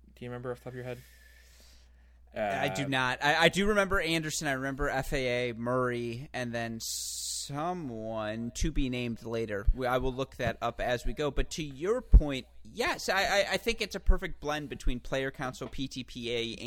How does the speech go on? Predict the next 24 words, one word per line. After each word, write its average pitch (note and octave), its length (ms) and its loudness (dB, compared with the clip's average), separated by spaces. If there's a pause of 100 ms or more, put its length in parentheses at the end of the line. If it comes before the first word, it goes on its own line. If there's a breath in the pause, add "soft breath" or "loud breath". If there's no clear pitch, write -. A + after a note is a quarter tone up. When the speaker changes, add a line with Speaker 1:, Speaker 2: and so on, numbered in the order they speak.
Speaker 2:
and A#2+ 140 -4
the A2+ 180 -8
A B2+ 160 -6
T - 140 -14
P A#2 180 -10
strategic D3 720 -8
plan A2 300 -6
that G#2 140 -4
was G#2 220 -10
released G#2+ 440 -10
at - 140 -10
the G2 60 -16
beginning A2 420 -8
of G2+ 200 -8
August, A2 400 -4
or G2+ 80 -12
leaked G#2+ 400 -10
out A2+ 320 2
at G#2 140 -8
the G#2 60 -12
beginning G#2+ 380 -2
of G#2 120 -6
August. G2+ 520 -6
And G2 200 -12